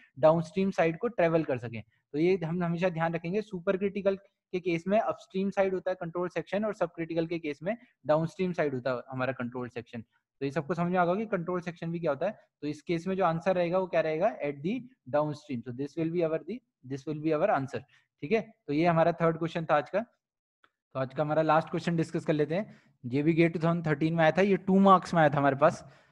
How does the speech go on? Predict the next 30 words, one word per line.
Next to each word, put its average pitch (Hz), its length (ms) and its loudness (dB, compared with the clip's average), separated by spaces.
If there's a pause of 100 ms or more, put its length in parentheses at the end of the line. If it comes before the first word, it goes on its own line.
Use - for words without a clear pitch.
(240)
तो 143 140 0
गेट 160 220 0
टू 185 60 4
थाउजेंड 190 200 2
थर्टीन 175 280 -2
में 185 100 -4
जो 175 60 -6
क्वेश्चन 165 220 -6
आया 160 140 2
था, 170 40 -8
देखते 156 280 0
हैं। 214 100 -2
A 165 80 2
normal 165 460 8
depth 190 320 8
in 196 120 8
a 190 40 8 (100)
wide 180 340 8
rectangular 160 460 6 (100)
channel 139 300 2 (960)
is 180 220 6
increased 190 560 4
by 175 80 10 (180)
ten 185 240 6
percent। 123 480 2
The 139 100 2 (100)
percentage 180 580 6
increase 190 440 2
in 196 120 4
the 214 80 2